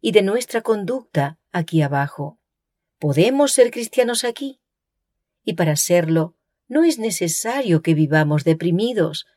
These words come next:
lamentando no poder hacer nuestra propia voluntad. Si somos realmente cristianos,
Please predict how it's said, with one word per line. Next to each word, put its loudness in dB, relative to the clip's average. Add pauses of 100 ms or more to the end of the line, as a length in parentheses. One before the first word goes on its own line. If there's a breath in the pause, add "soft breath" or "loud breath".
(240)
lamentando 2
no 4
poder 2
hacer 2
nuestra -2
propia 0
voluntad. -2 (1000)
Si -10
somos 0
realmente 2
cristianos, -4